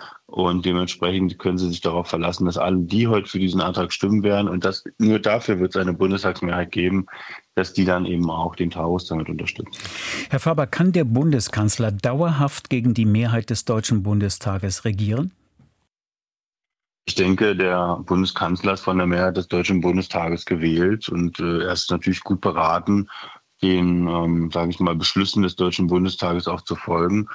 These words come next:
Speaker 1: In welcher Ausformung, in welcher zeitlichen, äh, Distanz er das tut, das liegt natürlich bei dieser Bundesregierung. Diese Bundesregierung besteht übrigens nicht nur aus dem Bundeskanzler, aber eben aus drei Koalitionspartnern, die bei einer solchen Entscheidung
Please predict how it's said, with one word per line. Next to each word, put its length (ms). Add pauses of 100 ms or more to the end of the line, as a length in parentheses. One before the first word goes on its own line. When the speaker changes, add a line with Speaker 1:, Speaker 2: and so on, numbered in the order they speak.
(400)
Speaker 1:
In 220
welcher 460
Ausformung, 720
in 140
welcher 340
zeitlichen, 640
äh, 160
Distanz 400
er 80
das 220
tut, 500
das 180
liegt 220
natürlich 560
bei 160
dieser 240
Bundesregierung. 840 (280)
Diese 160
Bundesregierung 640
besteht 280
übrigens 260
nicht 220
nur 240
aus 160
dem 140
Bundeskanzler, 800
aber 240
eben 180
aus 220 (320)
drei 340
Koalitionspartnern, 1120
die 80
bei 220 (100)
einer 200
solchen 320
Entscheidung 380